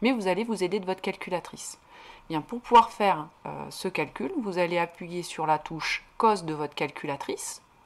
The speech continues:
Ensuite, vous allez appuyer sur le deux et le zéro pour formuler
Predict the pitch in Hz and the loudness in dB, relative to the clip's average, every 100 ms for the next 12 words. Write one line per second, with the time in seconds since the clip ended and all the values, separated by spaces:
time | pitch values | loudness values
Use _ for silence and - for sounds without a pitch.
0 | - - - - - - 233 - 240 185 | -18 -18 -18 -12 6 10 10 6 0 0
1 | 175 190 180 175 175 190 175 190 180 - | 0 4 6 4 0 -10 -4 -4 -4 -6
2 | 170 165 170 160 208 208 - 180 170 151 | -2 -2 -2 -2 0 0 0 -2 -2 -4
3 | 165 156 170 - 151 - 165 165 165 160 | -4 -4 -6 -8 -12 -6 -4 -4 -6 -6
4 | 156 | -6